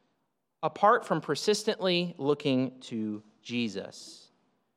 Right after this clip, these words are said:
And the lesson for us is we need to keep looking to Jesus for the resources to show compassion now.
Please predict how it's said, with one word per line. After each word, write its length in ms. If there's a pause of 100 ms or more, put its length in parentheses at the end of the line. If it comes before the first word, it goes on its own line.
(560)
And 100
the 40
lesson 320
for 200
us 280
is 100
we 120
need 140
to 60
keep 560
looking 420
to 80
Jesus 600
for 180
the 80
resources 640
to 80
show 300
compassion 600
now. 300